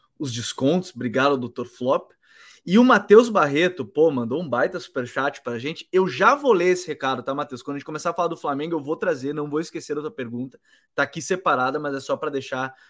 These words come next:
já aqui como destaque. Obrigado ao Matheus. Quem quiser ir mandando a sua mensagem, seu superchat, pode mandar que a gente vai ler as perguntas todas que forem mandando. E, e dentro desse próprio jogo, até o Pedro Vitor mandou uma pergunta aí relacionada a isso.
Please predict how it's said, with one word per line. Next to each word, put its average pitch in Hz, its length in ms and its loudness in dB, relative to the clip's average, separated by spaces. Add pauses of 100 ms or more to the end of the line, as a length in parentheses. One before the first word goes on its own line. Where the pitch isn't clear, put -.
(100)
já 127 140 0
aqui 127 180 -6
como 135 200 -4
destaque. 127 380 -4
Obrigado 139 400 0
ao 135 60 -2
Matheus. 135 520 -2 (200)
Quem 160 120 -2
quiser 156 280 4
ir 156 40 6
mandando 147 540 0
a 123 140 -4
sua 143 140 -4
mensagem, 147 420 0
seu 156 80 -10
superchat, 139 600 -8
pode 160 200 -2
mandar 139 200 -2
que 151 100 -10
a - 20 -8
gente 139 160 -12
vai 139 200 2
ler 156 140 0
as 156 120 2
perguntas 139 480 -10
todas 143 380 -10 (360)
que 143 260 -2 (100)
forem 147 280 2
mandando. 147 600 0 (360)
E, 190 580 -4
e 220 60 0
dentro 277 600 0
desse 185 380 4
próprio 196 380 0
jogo, 190 420 2
até 208 480 0
o 160 160 -8
Pedro 165 300 -6
Vitor 165 240 -6
mandou 147 260 -2
uma 143 100 -4
pergunta 135 380 -6
aí 131 60 -4
relacionada 127 480 -6
a 120 40 -2
isso. 180 360 -6